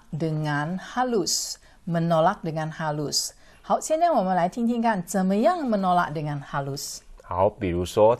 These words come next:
Speaker 2: “Terima kasih atas undangannya, tapi saya sudah ada janji.” 谢谢您的邀请，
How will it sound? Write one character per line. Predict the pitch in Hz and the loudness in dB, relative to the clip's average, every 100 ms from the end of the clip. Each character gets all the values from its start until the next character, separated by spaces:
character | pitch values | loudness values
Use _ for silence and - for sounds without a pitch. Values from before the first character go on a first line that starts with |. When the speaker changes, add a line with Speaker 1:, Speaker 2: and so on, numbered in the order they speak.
| - | -2
Speaker 2:
“Terima | 135 135 127 123 123 | -2 -2 0 0 0
kasih | 110 95 92 - 147 - | -2 -2 -2 -4 -2 -2
atas | 92 92 - 104 - - | -4 -4 0 0 0 -4
undangannya, | 113 101 95 95 98 104 95 80 95 107 80 - - - | -2 0 2 2 2 -2 -2 0 2 2 -2 -12 -20 -12
tapi | - 95 104 | -6 -4 -2
saya | 92 101 87 80 78 90 165 180 | -2 0 0 -2 0 2 0 -2
sudah | - 95 78 90 - - | -6 -4 2 2 2 -4
ada | 95 92 95 | -4 -2 -2
janji.” | 92 110 95 85 92 120 180 - - _ - | 0 0 0 -4 -2 0 -2 -8 -20 _ -20
谢 | - 147 127 | -4 0 0
谢 | 139 | 0
您 | 107 104 | 0 0
的 | 92 | 2
邀 | 87 95 98 | 4 4 2
请， | - - 85 85 | -4 -6 -4 -4